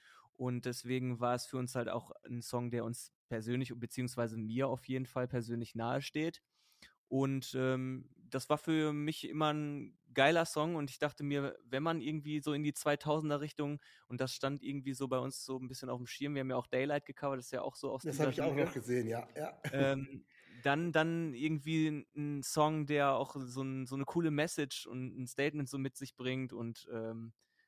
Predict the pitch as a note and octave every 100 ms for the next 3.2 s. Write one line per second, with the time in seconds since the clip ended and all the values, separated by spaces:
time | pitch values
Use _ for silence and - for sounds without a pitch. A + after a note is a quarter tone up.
0 | - - B2 C#3 C3+ G#2+ B2 B2+ B2 A2+
1 | - - - A#2+ A#2 A2 A2+ C3+ C3+ B2
2 | A#2+ A#2+ A#2+ - C#3 D3 A2+ - A2 A2+
3 | B2+